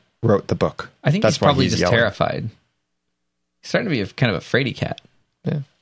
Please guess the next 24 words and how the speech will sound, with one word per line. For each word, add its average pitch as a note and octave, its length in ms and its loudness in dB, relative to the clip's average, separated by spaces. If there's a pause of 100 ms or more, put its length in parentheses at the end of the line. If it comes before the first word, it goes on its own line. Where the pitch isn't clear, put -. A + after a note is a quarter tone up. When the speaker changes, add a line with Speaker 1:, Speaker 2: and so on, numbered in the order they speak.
(880)
Speaker 1:
Hey, D#3 80 6
by C3+ 160 4
the A#2 80 4
way, F#2+ 260 2
speaking A2 340 2
of F#2 120 0
the - 80 -6
book, - 260 -2 (1300)
again. G2+ 300 2 (580)
Sorry. A#2 160 4
Speaker 2:
Again. A2 320 2
Speaker 1:
That's - 140 -2
my A#2 100 4
favorite G2 340 2
point G2 200 -2
from C3+ 100 4
this G#2+ 200 4
Speaker 2:
Apparently, G2+ 160 4
Speaker 1:
episode. F#2+ 200 0
Speaker 2:
that's G#2+ 220 0
what G#2+ 160 0
you're F2 80 0
excited C#2+ 260 -2
about. - 280 -6